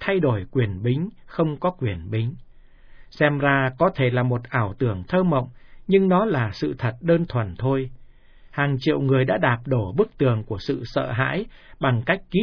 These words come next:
tên vào thỉnh nguyện của ông Mahmoud Baath, người thành lập phong trào nổi loạn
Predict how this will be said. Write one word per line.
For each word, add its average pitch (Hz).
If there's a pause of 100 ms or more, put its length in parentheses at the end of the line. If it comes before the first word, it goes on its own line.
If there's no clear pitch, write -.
tên 185
vào 113
thỉnh 107
nguyện 120 (100)
của 90
ông 151
Mahmoud 151
Baath, 139 (600)
người 143
thành 139
lập 131 (120)
phong 196
trào 120
nổi 113
loạn 117